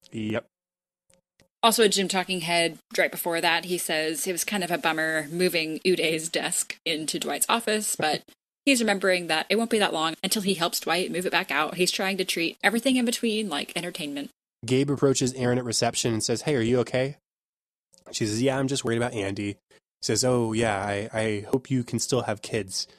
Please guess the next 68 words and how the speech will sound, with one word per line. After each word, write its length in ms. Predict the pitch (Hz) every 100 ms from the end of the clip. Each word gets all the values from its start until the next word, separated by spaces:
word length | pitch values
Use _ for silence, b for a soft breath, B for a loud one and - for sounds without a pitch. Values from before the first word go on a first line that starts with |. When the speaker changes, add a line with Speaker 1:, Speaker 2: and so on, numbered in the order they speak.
| b _ _ -
Speaker 1:
What's 160 | 190
he 80 | 277
insinuating 560 | 233 - 185 160 135 123
with 100 | 113
that? 160 | 110
Is 160 | 117 113
he 140 | 175
insinuating 560 | 175 160 165 170 170 151
that 100 | 117
they're 80 | 135
Speaker 2:
I 40 |
Speaker 1:
gonna 60 | 143
Speaker 2:
don't 100 | 123
Speaker 1:
sleep 180 | 240 -
Speaker 2:
know. 20 |
Speaker 1:
together 340 | 226 147 170 170
and 80 |
she's 160 | 123 127
gonna 160 | 147 127
have 220 | 123 117
his 160 | 120
kid? 260 | - 135 151 -
I, 220 | 143 139
I 20 |
don't 160 | 143 110
know 160 | 104
what. 280 | 104 104 104 - -
It's, 380 | - 117 - - -
it's 100 | -
strange. 400 | - 110 98 101
Speaker 2:
I 60 |
don't 80 | 262
know 60 | 302
if 100 | 294
it 20 |
was, 140 | 254
like, 160 | 240 -
an 100 | 196
injury-related 1040 | - - 220 226 269 277 262 269 269 277
thing 420 | 285 285 285 269 220
or 320 | 156 151 143
Speaker 1:
I, 200 | 120 113 113 _ _ _ _ -
I, 120 | 104
I 20 |
don't 160 | 98 98
know. 80 | 101 B B B
Speaker 2:
<sighs> 340 | - _ - -
I 60 |
don't 120 | 170
know. 140 | 156 151
Speaker 1:
And 80 | 139 - -
he 60 | 117
says, 240 | 135 120
"You 80 | 165
know, 240 | 170 165 - _ b _ _ -
I've 140 | 151
been 120 | 180
watching 260 | 170 165 160
those 160 | 120
Pixar 420 | - 156 - 127 113
movies 360 | 107 101 101
that 100 | 113
you 100 | 117
always 220 | 110 107
wanted 200 | 107 107
us 140 | 101 -
to 120 | 104
see. 360 | - 101 95